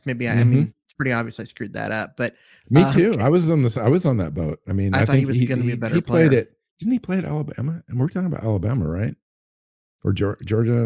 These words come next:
Speaker 2: or somebody, somebody back there in the S E C. And I, I thought he was starter material when he came out of,
Speaker 1: Auburn.
Speaker 2: uh,
Speaker 1: He played
Speaker 2: college.
Speaker 1: in Auburn, at
Speaker 2: Auburn.
Speaker 1: Auburn.
Speaker 2: Auburn,
Speaker 1: Yeah.
Speaker 2: yeah. Um,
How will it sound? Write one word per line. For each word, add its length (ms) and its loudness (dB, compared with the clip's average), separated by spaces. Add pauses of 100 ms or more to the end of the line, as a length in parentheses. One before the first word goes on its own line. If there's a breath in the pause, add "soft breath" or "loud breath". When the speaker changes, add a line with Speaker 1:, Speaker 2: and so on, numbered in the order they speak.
(160)
Speaker 2:
or 60 -8
somebody, 400 2 (100)
somebody 300 0
back 180 0
there 200 -4 (600)
in 120 2
the 180 0
S 180 2
E 80 4
C. 400 2
And 360 0
I, 200 -10 (100)
I 140 2
thought 300 0
he 100 2
was 240 2
starter 460 -6
material 500 -12 (280)
when 160 -8
he 100 -10
came 180 -6
out 200 -10 (100)
of, 100 0
Speaker 1:
Auburn. 240 -4
Speaker 2:
uh, 220 -6
Speaker 1:
He 80 -4
played 220 0
Speaker 2:
college. 20 -4
Speaker 1:
in 100 -4
Auburn, 300 -2
at 80 -2
Speaker 2:
Auburn. 340 -8
Speaker 1:
Auburn. 0 -
Speaker 2:
Auburn, 520 -4
Speaker 1:
Yeah. 180 -4 (640)
Speaker 2:
yeah. 480 2
Um, 300 0